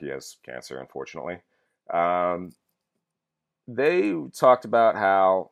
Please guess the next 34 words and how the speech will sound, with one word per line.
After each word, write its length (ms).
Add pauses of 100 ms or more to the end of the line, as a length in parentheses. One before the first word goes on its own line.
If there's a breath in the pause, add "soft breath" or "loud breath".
(140)
you 120
know, 120
the 100
women's 460
national 320
team 180
showed 380
a 180
level 340
of 120
ruthlessness 720
against 280
Thailand. 580 (760)
Um, 480 (720)
wouldn't 280
it 40
be 100
nice 600 (680)
if 120
the 100
U 180
S 180
men's 340
national 340
team 200
in 60
their 100
last 240
two 100
games 280
showed 240
that 120
level 280
of 180